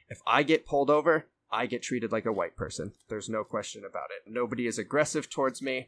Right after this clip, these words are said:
I'm allowed to move my hands. I could say things to the cop.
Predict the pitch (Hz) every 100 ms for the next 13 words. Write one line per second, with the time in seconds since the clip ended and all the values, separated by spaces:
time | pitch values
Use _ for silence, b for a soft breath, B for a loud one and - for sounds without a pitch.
0 | B B B 120 107 123 123 120 110 127
1 | 110 98 98 151 147 135 131 131 - -
2 | _ - 113 113 98 - 139 135 143 131
3 | - 131 120 - 123 117 -